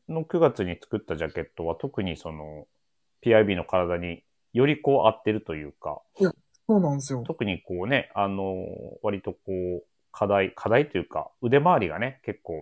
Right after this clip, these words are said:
Speaker 1: ピーアイビー
Speaker 2: 腕回り。
Speaker 1: あれだったっすけど、ちゃんとこう動きやすく可動域も作ってもらって。
Speaker 2: そうなんですよね。
Speaker 1: ね。
Speaker 2: なんかやっぱすごいなと思いますよ。
Speaker 1: うん。
Speaker 2: なんかやっ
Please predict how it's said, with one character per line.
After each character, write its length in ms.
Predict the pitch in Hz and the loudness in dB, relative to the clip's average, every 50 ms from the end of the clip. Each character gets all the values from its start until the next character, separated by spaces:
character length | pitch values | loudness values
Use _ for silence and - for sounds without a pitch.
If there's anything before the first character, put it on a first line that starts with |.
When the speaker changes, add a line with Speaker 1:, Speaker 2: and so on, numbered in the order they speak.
| - 80 | -4 0
Speaker 1:
ピ 80 | 85 | 2
ー 80 | 95 92 | 4 4
ア 40 | 87 | 4
イ 20 | |
ビ 0 | |
ー 40 | 80 | 2
Speaker 2:
腕 100 | - 87 | 0 -2
回 80 | 82 | -4
り。 60 | 82 - _ _ - | -6 -10 _ _ -4
Speaker 1:
あ 80 | 101 | -2
れ 120 | 95 92 90 | -2 0 -2
だ 60 | 90 | -2
っ 100 | 87 - | -4 -4
た 60 | - 80 | -8 -12
っ 40 | |
す 100 | - - | -12 -10
け 80 | - 82 | -12 -12
ど、 180 | 76 82 80 - _ - - - - - _ | -10 -10 -12 -14 _ -18 -18 -18 -20 -16 _
ち 60 | - 135 | -2 -2
ゃ 40 | 131 | 0
ん 40 | |
と 80 | 127 123 | 0 -2
こ 400 | - _ - 113 110 110 113 - | -4 _ -2 0 2 2 2 0
う 80 | - 120 | -2 -2
動 140 | 107 113 110 | -2 -2 -2
き 100 | - 117 | 0 0
や 100 | 110 110 | 0 0
す 80 | - | 0
く 120 | - - - | -6 -16 -6
可 160 | - 107 98 | -2 -2 0
動 160 | 95 101 95 | 2 0 0
域 180 | 82 - - 80 | -2 -4 -12 -14
も 160 | 76 76 - | -14 -14 -16
作 180 | _ _ - 85 | _ _ -16 -16
っ 20 | |
て 160 | - - - 82 | -14 -12 -12 -10
も 100 | 85 82 | -8 -8
ら 120 | 82 76 | -8 -8
っ 60 | - _ _ _ | -10 _ _ _
て。 180 | - 76 65 _ _ _ _ _ _ _ _ _ _ _ _ _ _ | -12 -12 -12 _ _ _ _ _ _ _ _ _ _ _ _ _ _
Speaker 2:
そ 260 | - - - - 160 | -20 -20 -14 -10 -8
う 60 | 156 139 | -6 -6
な 100 | 117 135 | -6 -6
ん 40 | |
で 40 | 139 | -8
す 80 | 139 151 | -10 -12
よ 60 | 147 151 156 - - - | -16 -18 -18 -18 -12 -8
ね。 100 | 107 101 | -6 -6
Speaker 1:
ね。 60 | 85 | -6
Speaker 2:
な 60 | 147 139 | -6 -6
ん 20 | |
か 80 | - 139 | -6 -8
や 80 | 135 | -8
っ 20 | - | -8
ぱ 140 | _ 131 | _ -14
す 220 | 127 - - - 147 | -12 -12 -8 -6 -4
ご 200 | 113 147 170 170 | -2 -2 0 0
い 60 | 160 | 0
な 220 | 151 135 127 123 | -2 -2 -6 -6
と 100 | _ - | _ -10
思 180 | 120 127 135 139 | -8 -6 -6 -6
い 40 | 139 | -4
ま 120 | 139 139 135 | -6 -6 -8
す 60 | 135 | -8
よ。 40 | 131 | -8
Speaker 1:
う 40 | 123 | -8
ん。 20 | |
Speaker 2:
な 80 | 135 135 | -8 -8
ん 20 | |
か 80 | 147 127 | -6 -8
や 60 | |
っ 20 | 135 | -10